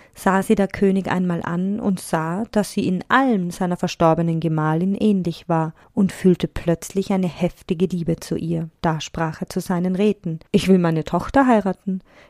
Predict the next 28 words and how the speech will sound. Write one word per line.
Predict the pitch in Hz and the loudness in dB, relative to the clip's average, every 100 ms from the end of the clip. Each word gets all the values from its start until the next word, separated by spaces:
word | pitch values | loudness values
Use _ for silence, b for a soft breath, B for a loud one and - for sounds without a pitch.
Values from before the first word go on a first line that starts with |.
| b | b
denn | 165 | -4
sie | 170 - 196 226 285 | -4 -4 0 2 4
ist | - - | 2 -2
das | - - | -4 -4
Ebenbild | 170 175 202 202 220 - | -4 0 0 4 2 4
meiner | 202 202 | 2 2
verstorbenen | 196 - 175 170 202 220 | 0 2 4 6 6 4
Frau, | 214 240 247 190 180 B B B B | 2 2 4 4 2 B B B B
und | 202 190 | 0 2
sonst | 175 170 - | 0 0 -4
kann | - 196 | -2 0
ich | 196 - | 0 0
doch | 180 - | -4 -2
keine | 180 170 | -2 -2
Braut | - 160 165 - | -2 -2 -2 -4
finden, | - 202 196 160 | 0 2 0 -4
die | 160 165 | -2 0
ihr | 165 | 0
gleicht." | - 160 160 160 - - _ _ _ _ | 0 -2 -2 -6 -14 -20 _ _ _ _
Als | - 175 | -6 -6
die | - 170 | -4 -2
Räte | 170 165 170 | -2 -2 -4
das | - 160 - - 180 | -2 -2 -2 -4 2
hörten, | 170 160 - 175 180 - | 4 4 -2 -4 -4 -4
erschraken | 160 - 151 156 165 - 185 | -6 -6 -6 -4 -6 -6 -8
sie | 160 170 | -2 -2
und | 160 | -2
sprachen: | - - 160 156 - 156 | -6 -2 0 0 -4 -12